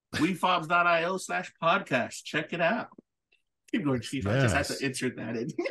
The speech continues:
Speaker 2: No, I, I love it. Bring it, brother. Bring it. So, uh, yes, uh, raising capital. Capital is essential for startups to fund their operations and scale their business. Entrepreneurs need to know how to pitch to investors and secure funding.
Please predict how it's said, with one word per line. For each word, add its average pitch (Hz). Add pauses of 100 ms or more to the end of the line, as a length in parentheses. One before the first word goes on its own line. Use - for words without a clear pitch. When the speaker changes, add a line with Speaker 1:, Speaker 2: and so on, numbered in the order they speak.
(880)
Speaker 2:
No, 175
I, 262
I 185
love 190
it. 131
Bring 226
it, 151
brother. 202 (140)
Bring 190
it. 107 (560)
So, 131
uh, 123
yes, 120 (260)
uh, 107
raising 131
capital. 101 (120)
Capital 160
is 127
essential 127 (300)
for 92
startups 104
to 107
fund 104
their 110
operations 123
and 135
scale 110
their 135
business. 135 (580)
Entrepreneurs 131
need 113
to 117
know 95 (280)
how 92
to 110
pitch - (260)
to -
investors 87
and 113
secure 101
funding. 131